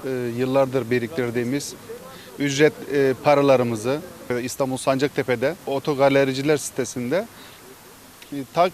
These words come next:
Otomotiv, e, Şirketi adında bir yer bulduk. Oraya gittik. E, bize, e, engelli çocuğumuza işte Ö T V indirimli araç vereceklerini, verebileceklerini söylediler. Ee, yalnız bunun için,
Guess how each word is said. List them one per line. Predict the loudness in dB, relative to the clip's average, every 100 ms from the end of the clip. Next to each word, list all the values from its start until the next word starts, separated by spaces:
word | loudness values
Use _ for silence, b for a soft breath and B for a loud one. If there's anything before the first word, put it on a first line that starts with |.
| -2
Otomotiv, | -4 0 0 0 -2 0
e, | -2 0
Şirketi | 0 0 0 2
adında | 2 0 0 0 2
bir |
yer | 4 6 4
bulduk. | 2 0 0 -16 B B B B B 0
Oraya | 6 6
gittik. | 6 0 0 -2 -4 -12 -4
E, | 0 2 2 0
bize, | 0 6 6 4 4
e, | 6 8 8 8 8 4 0 0
engelli | 2 4 4
çocuğumuza | 2 4 4 4 2 4 2
işte | 0 -2 0
Ö | 0 0
T | 4 6
V | 6
indirimli | 4 2 0 2 0 -2 -8 B B B B 2
araç | 6 6 6
vereceklerini, | 4 4 2 4 4 4 2 6
verebileceklerini | 6 6 4 2 2 2 4 2
söylediler. | 4 4 4 0 -2 -4 -20 B B B B
Ee, | 2 6 6 6
yalnız | 6 6 4 2
bunun | 0 0
için, | -2 -2 -2